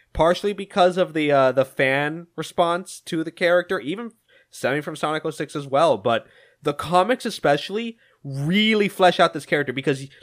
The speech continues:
look at it. You have a character from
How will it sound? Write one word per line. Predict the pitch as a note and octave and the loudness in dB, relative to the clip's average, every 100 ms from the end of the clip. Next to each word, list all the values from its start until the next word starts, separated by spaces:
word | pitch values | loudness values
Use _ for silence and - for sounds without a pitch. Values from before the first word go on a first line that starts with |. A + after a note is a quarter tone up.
| - | 0
look | A#3+ | 2
at | C#3+ | 2
it. | G#2 _ - | -4 _ -6
You | E3+ | -4
have | F3+ G#3+ C4 | -2 -2 -2
a | |
character | B3+ - G#3 G3+ F#3 B2 G2+ - _ | -6 -4 -2 -2 -2 -2 -2 -8 _
from | _ - D3+ G3 C4+ C#4+ C#4 | _ -6 2 2 2 -4 -12